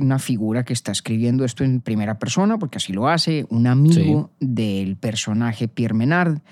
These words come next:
Speaker 1: quien sabemos ya fallecido para el momento en que se escribe el texto, en,
Speaker 2: Ajá.
Speaker 1: en su cronología narrativa, ¿cierto? Ficticia, no en la cronología real de la escritura de Borges en el treinta y nueve, sino
Speaker 2: Así es.
Speaker 1: en el momento,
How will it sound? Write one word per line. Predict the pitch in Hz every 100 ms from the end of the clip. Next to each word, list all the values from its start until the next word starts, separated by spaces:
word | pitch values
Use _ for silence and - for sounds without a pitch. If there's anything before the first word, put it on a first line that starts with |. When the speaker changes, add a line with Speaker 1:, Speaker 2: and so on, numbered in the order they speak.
| - - _ _ -
Speaker 1:
quien | 135 113 107
sabemos | 98 110 117 123 135 139
ya | 123 120 120 117
fallecido | 123 110 98 - 120 127
para | 151 117
el | 107
momento | 104 101 120
en | 120
que | - 107 90 101 123 -
se | - 101
escribe | - 107 95 107
el | 113
texto, | 113 - - 196 - _
en, | - - - 120
Speaker 2:
Ajá. | 95
Speaker 1:
en | 123 117
su | - 113
cronología | - 127 113 104 101 113 120 143 147 139 98 139 -
narrativa, | 120 117 98 117 156 90
¿cierto? | - 135 208
Ficticia, | - 104 180 131 143
no | 101 104 117
en |
la | 127
cronología | 120 127 104 95 107
real | 123 127 127 131
de | 135
la | 131
escritura | - 92 104 120
de |
Borges | 113 95 117 120
en | 110
el | 90
treinta | 90 76
y | 95
nueve, | 165 110 76
sino | - 98 90 - -
Speaker 2:
Así | 110 95
es. | 90 -
Speaker 1:
en | 113
el | 113
momento, | 113 123 160 170 160 180 175